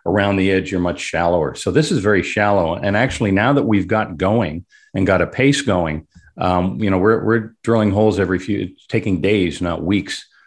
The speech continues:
uh, to drill a hole. And because it's uranium we're looking for, you know, we, we are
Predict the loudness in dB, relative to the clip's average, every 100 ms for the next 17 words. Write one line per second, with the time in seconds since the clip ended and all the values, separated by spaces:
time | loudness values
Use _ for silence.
0 | _ -6 -4 -4 -4 0 0 0 2 2
1 | 2 -6 _ -20 -16 -4 0 0 2 0
2 | -2 -4 -2 0 2 2 0 0 -2 -4
3 | -8 -4 -2 -2 -4 -2 0 2 0 0
4 | 2 2 4 2 0